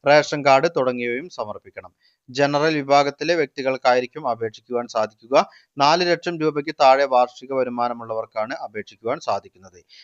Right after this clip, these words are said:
നേരിട്ടും തപാൽ വഴിയും നിങ്ങൾക്ക് അപേക്ഷകൾ നൽകാവുന്നതാണ്.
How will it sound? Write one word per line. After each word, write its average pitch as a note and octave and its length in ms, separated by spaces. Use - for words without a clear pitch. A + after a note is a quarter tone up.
നേരിട്ടും C3+ 580
തപാൽ C3 480
വഴിയും A#2+ 440
നിങ്ങൾക്ക് A2+ 420
അപേക്ഷകൾ G#2+ 520
നൽകാവുന്നതാണ്. F#2+ 800